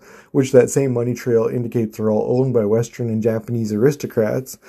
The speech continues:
who teamed up with the Western aristocrats. Look at how they went from traditionalist Asian countries to the most Western places in all of Asia.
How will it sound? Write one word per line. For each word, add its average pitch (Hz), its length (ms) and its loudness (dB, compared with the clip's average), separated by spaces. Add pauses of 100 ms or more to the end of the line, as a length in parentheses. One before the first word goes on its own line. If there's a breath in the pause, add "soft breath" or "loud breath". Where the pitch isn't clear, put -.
(200 loud breath)
who 113 320 -2
teamed 117 340 0
up 123 220 4
with 127 160 -2
the 113 60 -2
Western 110 420 -2
aristocrats. 113 840 -6 (1000 soft breath)
Look 190 240 6
at 208 60 4
how 185 140 2
they 185 120 4
went 170 220 0
from 131 180 -4
traditionalist 143 640 0
Asian 139 380 0
countries 123 480 -2
to - 120 -8
the 123 60 2
most 131 300 2
Western 127 420 0
places 113 440 -2
in 113 80 -4
all 113 260 2
of 123 100 2
Asia. 113 360 -2